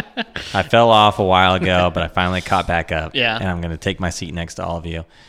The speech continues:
Speaker 2: and enjoy the ride on the bandwagon.
Speaker 1: <laughs>
Speaker 2: Um, uh, definitely a ton.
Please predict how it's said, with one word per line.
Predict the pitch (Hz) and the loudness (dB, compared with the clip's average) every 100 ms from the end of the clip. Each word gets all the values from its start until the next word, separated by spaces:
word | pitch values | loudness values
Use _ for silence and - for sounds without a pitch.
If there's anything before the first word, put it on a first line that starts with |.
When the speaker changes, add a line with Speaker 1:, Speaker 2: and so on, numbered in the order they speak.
| - - | -20 -12
Speaker 2:
and | 92 | -6
enjoy | 92 90 104 101 | -4 2 2 2
the | 92 | 0
ride | 85 82 82 82 85 - 95 | 0 0 0 -2 -6 -10 -6
on | 87 | -6
the | 85 | -4
bandwagon. | 85 85 82 82 80 - | -6 -4 -4 -4 -8 -12
Speaker 1:
<laughs> | - 151 - - | -18 -18 -10 0
Speaker 2:
Um, | 104 98 92 90 90 - | 4 4 4 2 0 -2
uh, | 107 | -2
definitely | 107 135 127 139 110 | 2 4 4 4 4
a | |
ton. | 95 - 127 120 117 110 | 2 4 6 6 2 -2